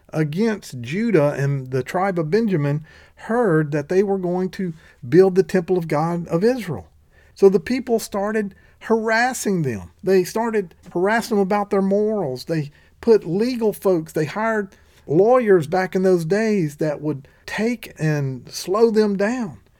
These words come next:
that would minimize them to be able to resolve what they were trying to do. They even go to Xerxes and they tell him about, "If you let them build this wall, if you let them build this temple,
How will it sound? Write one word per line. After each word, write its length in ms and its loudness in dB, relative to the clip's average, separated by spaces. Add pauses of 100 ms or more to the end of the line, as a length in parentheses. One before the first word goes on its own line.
(240)
that 100 4
would 180 6
minimize 760 0
them 320 2
to 100 -6
be 180 4
able 160 2
to 60 -2
resolve 560 0
what 100 -4
they 80 0
were 160 0
trying 320 -2
to 60 -4
do. 340 -4 (400)
They 160 0
even 380 0
go 480 4
to 340 2
Xerxes 960 -2
and 140 -2
they 140 0 (360)
tell 280 0
him 280 2
about, 480 -4
"If 240 -4
you 220 -2
let 360 0
them 180 0
build 260 2
this 220 2
wall, 340 -2
if 100 -8
you 120 -4
let 300 -2
them 180 -2
build 180 0
this 180 -2
temple, 480 -4